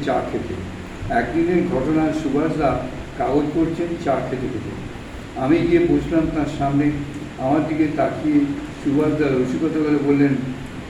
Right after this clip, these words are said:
"আপনার বেশ মজা, সাধু হয়েও ধবধবে কাঁচা জামা কাপড়,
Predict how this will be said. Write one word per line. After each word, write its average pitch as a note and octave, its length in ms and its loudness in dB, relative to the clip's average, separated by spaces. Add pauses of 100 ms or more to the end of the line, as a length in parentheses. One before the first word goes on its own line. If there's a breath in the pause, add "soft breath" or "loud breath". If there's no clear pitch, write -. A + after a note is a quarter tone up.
"আপনার F3+ 360 0 (100)
বেশ F#3 140 10 (120)
মজা, B2 300 2 (680)
সাধু - 320 0
হয়েও F3 240 10
ধবধবে D3+ 580 4 (120)
কাঁচা C#3+ 380 2
জামা B2 360 0
কাপড়, C3+ 380 2